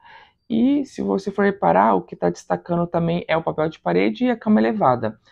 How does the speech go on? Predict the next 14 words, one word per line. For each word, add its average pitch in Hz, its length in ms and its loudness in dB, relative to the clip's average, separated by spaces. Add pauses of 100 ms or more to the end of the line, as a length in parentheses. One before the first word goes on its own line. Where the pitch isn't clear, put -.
(200)
que - 60 -14
acho 139 120 -8
que - 60 -20
são 143 140 -8
os 139 120 -10
pontos 151 440 -6
mais 143 520 -2 (260)
chaves 139 420 -6
desse 143 240 -6
ambiente. 127 580 -2 (460)
Colocaram 120 440 0
uma 120 160 2
persiana 117 500 -2
romana, 202 580 0